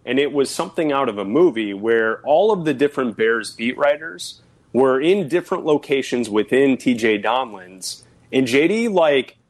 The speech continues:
took me around the bar, introducing me to different people,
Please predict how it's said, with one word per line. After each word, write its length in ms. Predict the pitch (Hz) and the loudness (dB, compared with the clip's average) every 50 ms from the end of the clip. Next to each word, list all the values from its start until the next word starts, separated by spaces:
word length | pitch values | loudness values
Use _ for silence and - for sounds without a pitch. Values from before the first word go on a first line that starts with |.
| _ | _
took 320 | - - - 202 202 - - | -8 -4 -2 -2 -2 -4 -4
me 240 | 190 196 196 196 190 | -2 0 2 2 2
around 540 | 175 160 147 131 135 143 151 165 175 165 | 2 2 2 2 0 0 0 0 0 0
the 80 | 151 143 | 0 0
bar, 580 | 127 113 131 135 139 131 120 113 110 110 107 - - | 0 0 0 2 2 2 2 2 0 -2 -4 -6 -6
introducing 760 | 151 180 175 - 190 170 139 139 156 180 175 - - 190 180 | -6 -6 -4 -4 -4 -2 0 0 0 0 0 -2 -2 0 2
me 200 | 170 170 165 160 | 2 2 2 2
to 120 | 160 - | 0 -2
different 440 | 123 113 127 147 - - 143 127 - | -2 0 0 0 0 -2 -6 -8 -8
people, 640 | - - 165 165 156 - 113 104 101 95 98 101 - | -4 -2 -2 -2 0 0 0 2 2 2 0 -2 -6